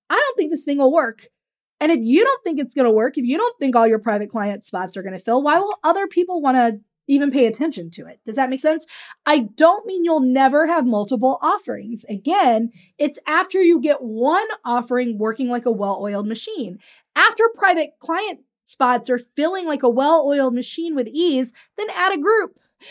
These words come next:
After your groups are filling like a well-oiled machine,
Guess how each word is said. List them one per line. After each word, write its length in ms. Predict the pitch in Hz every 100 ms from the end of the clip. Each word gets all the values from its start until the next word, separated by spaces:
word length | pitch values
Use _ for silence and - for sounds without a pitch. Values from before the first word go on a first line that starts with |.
| - 302
After 320 | 311 370 349
your 180 | 330 277
groups 360 | 339 466 -
are 120 | 339
filling 380 | 277 254 240 254
like 160 | 254 240
a 60 |
well-oiled 520 | 226 233 233 233 233 240
machine, 460 | 240 302 339 381